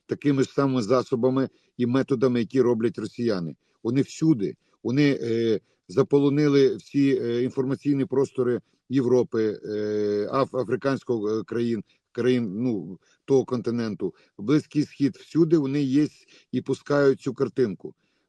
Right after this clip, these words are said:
Е, ми, е, нам треба на це звернути увагу і більше, більше доносити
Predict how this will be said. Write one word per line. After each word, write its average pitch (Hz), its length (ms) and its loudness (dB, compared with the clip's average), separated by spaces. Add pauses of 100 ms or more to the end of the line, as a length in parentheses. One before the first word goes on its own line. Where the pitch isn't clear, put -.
(100)
Е, 110 140 -2
ми, 135 160 0
е, 131 840 2
нам 139 280 0
треба 139 300 0
на 147 120 0
це 151 200 0
звернути 110 480 -10
увагу 90 380 -12 (340)
і 135 120 -4
більше, 135 360 -2
більше 135 320 0
доносити 123 680 -2